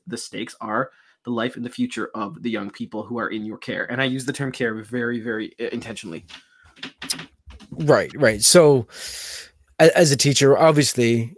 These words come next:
Speaker 2: you get in this 'cause you, most of us, and I think we talked about this last, last episode too, is because you actually care for these students and you
Speaker 1: Mm-hmm.
Speaker 2: wanna see the best of 'em. And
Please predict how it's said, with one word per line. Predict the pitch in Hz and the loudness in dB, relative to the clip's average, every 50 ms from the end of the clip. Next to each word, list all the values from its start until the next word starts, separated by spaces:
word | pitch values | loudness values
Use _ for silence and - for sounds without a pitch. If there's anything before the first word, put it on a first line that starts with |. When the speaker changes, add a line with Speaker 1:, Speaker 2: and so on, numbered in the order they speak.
| _ 339 | _ -8
Speaker 2:
you | 180 139 131 | -4 -4 2
get | 123 131 120 | 2 4 4
in | 120 113 | 4 2
this | 110 107 - | 2 0 0
'cause | - 135 127 107 - | 0 0 0 0 0
you, | 107 107 104 101 101 95 90 - _ _ _ _ _ _ _ _ _ _ _ - 139 | -2 -2 -4 -4 -6 -8 -12 -18 _ _ _ _ _ _ _ _ _ _ _ -6 2
most | 135 135 131 113 - - | 6 6 6 6 4 -2
of | 98 | -4
us, | 104 113 113 - | -2 -2 0 0
and | 123 113 | 0 0
I | 110 | 0
think | - 120 107 | 0 -2 -2
we | 110 | 0
talked | - - - - | -2 -2 -2 -2
about | 107 95 | -4 -4
this | 101 - | -2 -2
last, | 107 92 90 95 104 - - _ | 0 0 0 -2 -4 -6 -12 _
last | 101 110 107 104 - | -2 0 0 0 0
episode | 107 98 110 - - 104 87 | -2 0 0 0 0 0 -2
too, | - 98 92 | -4 -4 -2
is | 107 120 113 | -2 -2 -2
because | - 123 - 110 104 98 95 101 | -2 -2 0 0 0 0 0 -2
you | 98 98 92 | 0 0 0
actually | 90 87 - - - 92 85 | 0 0 -2 -4 -6 -6 -8
care | - - 101 95 92 92 90 | -6 -4 -2 0 0 0 -2
for | - - 92 87 82 85 90 | -4 -4 -4 -4 -2 -2 -4
these | 87 92 90 85 - | -4 -6 -4 -2 -2
students | - - 104 98 85 82 78 87 95 - 98 | -2 0 0 -2 -2 -4 -6 -6 -6 -6 -4
and | 92 90 | -6 -6
you | 92 | -6
Speaker 1:
Mm-hmm. | 92 | -6
Speaker 2:
wanna | 85 82 80 85 | -6 -6 -4 -4
see | - - 95 | -4 -2 -2
the | 92 87 | -4 -2
best | 101 101 98 - - - | -2 0 0 0 -2 -4
of | 80 82 | -8 -8
'em. | 76 80 90 | -8 -8 -8
And | 90 85 80 | -8 -10 -10